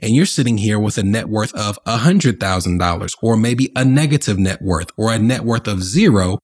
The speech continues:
and you think you are almost a million dollars behind the eight ball, not understanding that just the difference of one word, mean versus median,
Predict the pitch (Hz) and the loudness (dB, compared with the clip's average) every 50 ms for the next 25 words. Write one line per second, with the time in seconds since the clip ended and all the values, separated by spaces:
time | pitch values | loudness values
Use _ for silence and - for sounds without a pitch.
0 | _ _ _ _ _ 123 135 131 143 170 196 185 - 170 147 139 - 156 147 143 | _ _ _ _ _ 2 4 4 6 4 4 2 2 0 0 0 0 0 2 2
1 | 135 113 - 110 117 120 117 113 - - - 110 107 110 107 107 110 120 131 135 | 2 0 -2 -2 -2 0 -2 -2 -4 -6 -4 -2 0 0 0 2 2 2 2 2
2 | 135 135 139 139 135 127 117 - 98 104 107 110 110 107 98 107 117 104 - - | 2 2 2 4 4 2 2 2 0 0 0 0 -2 -2 -2 -2 -2 -2 -2 -4
3 | 90 85 92 98 - - - 139 160 139 - 98 92 87 - - - _ _ _ | -4 -2 -2 -2 -2 -2 0 0 0 0 0 -4 -6 -6 -6 -8 -14 _ _ _
4 | _ _ _ - 123 139 156 160 147 127 131 127 - - 160 170 151 135 120 107 | _ _ _ -2 0 2 4 4 4 2 0 0 -2 -2 0 2 2 2 2 2
5 | 104 104 95 98 98 110 143 156 156 - - 120 101 95 92 135 143 - 139 127 | 0 -2 -4 -6 -4 0 0 0 0 -2 -4 -6 -6 -2 0 0 0 0 -2 -4
6 | - 110 104 92 92 98 113 123 127 135 127 120 135 151 160 143 95 - - - | -4 -6 -6 -4 -2 -2 0 2 4 4 4 4 2 2 2 0 0 -2 -4 -10
7 | _ - 107 107 123 139 147 143 143 135 117 107 120 123 - - 113 92 90 98 | _ -6 -2 2 4 4 6 6 4 4 2 2 0 -2 0 -2 -4 -2 -2 0
8 | 104 156 202 180 113 92 92 92 | 2 2 2 2 2 0 -2 -4